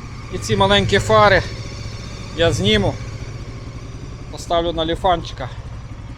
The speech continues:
Десь сюди. Бо я тестував світло. Світло дуже хороше, але воно б'є за мотоциклом десь за чотири метри.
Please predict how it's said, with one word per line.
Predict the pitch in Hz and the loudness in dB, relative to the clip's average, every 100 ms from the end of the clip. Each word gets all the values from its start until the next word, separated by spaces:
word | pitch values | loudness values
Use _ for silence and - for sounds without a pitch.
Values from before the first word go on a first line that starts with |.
| - - - - - - - | -12 -12 -12 -12 -14 -14 -8
Десь | 151 143 - | -4 -4 -2
сюди. | 170 160 147 - - - - - - - - - - - | 0 2 2 -2 -12 -14 -14 -14 -14 -16 -14 -14 -12 -2
Бо | 147 143 143 - - - - | 2 4 2 -2 -14 -10 -4
я | 165 | -4
тестував | - - 185 175 165 | -4 -4 0 2 2
світло. | - 220 180 143 - - - - - - - - - - - - - | -2 -2 0 -2 -4 -12 -12 -14 -14 -14 -14 -14 -14 -14 -14 -14 -14
Світло | - 185 180 | -4 -2 0
дуже | 170 180 175 | 0 0 0
хороше, | 196 180 202 - 233 - - - - - | 4 4 4 0 -6 -8 -14 -14 -12 -2
але | 143 156 | 0 2
воно | 175 180 | 2 0
б'є | 160 180 | 2 2
за | 165 | 4
мотоциклом | 165 160 - 180 - 160 | 0 -2 -6 -6 -4 -2
десь | 160 | -2
за | 151 | -2
чотири | - - 160 | -4 0 0
метри. | 156 143 120 117 | 2 0 -2 -4